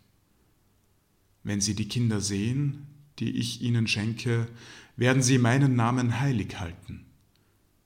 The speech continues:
Sie werden den Heiligen Jakobs heilig halten und den Gott Israels verehren.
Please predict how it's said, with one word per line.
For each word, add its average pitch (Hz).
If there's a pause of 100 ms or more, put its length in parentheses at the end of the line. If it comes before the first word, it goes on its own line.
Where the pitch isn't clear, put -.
(160)
Sie -
werden 123
den 120
Heiligen 123
Jakobs 120
heilig 127
halten 104 (400)
und 135
den 131
Gott 139
Israels 143
verehren. 98